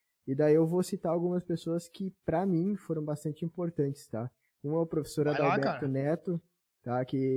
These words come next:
Speaker 2: Uhum.
Speaker 1: ele, eu, o professor Alberto Neto, eu acho que ele é muito bom no sentido de estudo estratégico.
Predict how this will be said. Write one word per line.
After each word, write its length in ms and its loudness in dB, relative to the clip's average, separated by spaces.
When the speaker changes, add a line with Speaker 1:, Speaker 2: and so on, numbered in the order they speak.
Speaker 2:
Uhum. 180 0
Speaker 1:
ele, 380 2
eu, 120 6
o 60 0
professor 380 -2
Alberto 340 -2
Neto, 220 -4
eu 60 -2
acho 180 -4
que 80 -4
ele 80 0
é 40 0
muito 320 -4
bom 260 0
no 160 -4
sentido 380 -6
de 160 -2
estudo 340 -4
estratégico. 800 -2